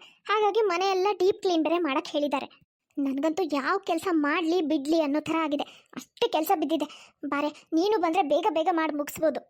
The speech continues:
ಆ, ಹಾ, ಆ, ಹಾ ಅಕ್ಕ, ಬಂದೆ, ನಿಮಗೆ ಹೆಲ್ಪ್ ಮಾಡ್ತೀನಿ. ಅಕ್ಕ, ನೀವಂತೂ ಚಿಕ್ಕ ಚಿಕ್ಕ ವಿಷಯಕ್ಕೂ ಬೇಗ ಟೆನ್ಷನ್ ಮಾಡ್ಕೊಂಡ್ ಬಿಡ್ತೀರಾ.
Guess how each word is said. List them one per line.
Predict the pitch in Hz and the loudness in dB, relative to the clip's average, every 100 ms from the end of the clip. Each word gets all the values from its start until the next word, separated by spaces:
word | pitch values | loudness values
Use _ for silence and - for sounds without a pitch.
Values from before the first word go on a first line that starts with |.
| _ _ _ _ | _ _ _ _
ಆ, | - - 392 | -10 -4 -2
ಹಾ, | 427 480 605 - - _ - | -2 2 2 2 -8 _ -4
ಆ, | 427 | -4
ಹಾ | - 480 659 | 2 4 4
ಅಕ್ಕ, | 640 | 4
ಬಂದೆ, | 403 453 539 294 - _ - | 2 4 2 0 -10 _ -4
ನಿಮಗೆ | 381 453 480 480 | 0 2 2 2
ಹೆಲ್ಪ್ | 508 | 2
ಮಾಡ್ತೀನಿ. | 466 370 359 285 - _ _ _ _ _ _ - | 2 2 0 -2 -4 _ _ _ _ _ _ -14
ಅಕ್ಕ, | - 349 285 - _ - | -4 -2 -2 -6 _ -6
ನೀವಂತೂ | 285 320 349 359 349 294 | -2 0 -2 0 0 0
ಚಿಕ್ಕ | - _ 453 - | -6 _ -10 -4
ಚಿಕ್ಕ | 539 523 | -4 0
ವಿಷಯಕ್ಕೂ | 453 415 349 453 359 | -2 -2 -4 -4 -2
ಬೇಗ | 254 302 370 | 2 4 4
ಟೆನ್ಷನ್ | 403 320 320 330 | 0 -2 -2 -2
ಮಾಡ್ಕೊಂಡ್ | 294 320 294 | -2 -2 -2
ಬಿಡ್ತೀರಾ. | 277 294 254 | -2 -2 -4